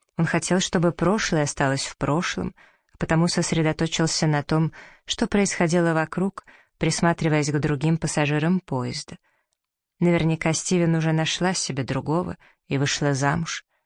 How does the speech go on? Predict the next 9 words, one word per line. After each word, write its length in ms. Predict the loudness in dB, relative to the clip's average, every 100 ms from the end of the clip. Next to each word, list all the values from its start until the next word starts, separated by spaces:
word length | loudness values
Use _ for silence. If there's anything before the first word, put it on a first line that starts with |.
| _ _ _ _ _ _
Конечно, 440 | -2 0 2 0 0
в 40 |
самом 280 | 2 2 2
кошмарном 680 | 0 0 2 2 2 0 0
сне 340 | 0 0 2
он 100 | 2
не 100 | 0
мог 220 | 0 -4 -6
представить, 720 | -6 -6 -2 0 0 -4